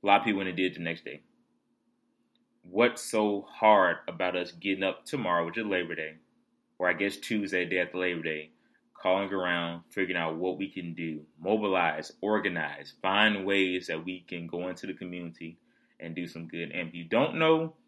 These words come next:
what's out there, literally take your cell phone out and Google it. I guarantee you, you will find people that are out there in places and spaces doing good things. The Dannon Project,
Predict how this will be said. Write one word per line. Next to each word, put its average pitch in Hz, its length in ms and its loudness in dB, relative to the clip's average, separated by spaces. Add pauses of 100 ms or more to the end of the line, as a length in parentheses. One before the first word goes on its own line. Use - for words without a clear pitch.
(420)
what's 120 240 6
out 135 220 10
there, 139 340 4 (720)
literally 92 240 0
take 101 160 -4
your 101 60 -6
cell 95 240 0
phone 87 220 -6
out 82 180 -2 (120)
and 80 140 -12
Google 76 280 -10
it. - 100 -14 (220)
I 85 100 -4
guarantee 85 420 -8
you, 78 200 -8
you 80 140 -8
will 76 160 -14
find 80 360 -4
people 82 300 -8
that 78 240 -2
are - 20 -4
out 82 220 -4
there 76 240 -10 (640)
in 90 80 -6 (200)
places 117 460 0
and 110 160 -2
spaces 87 480 -6
doing 80 400 -10
good 90 240 -4
things. 76 400 -12
The 82 80 -16
Dannon 92 320 0
Project, - 380 -10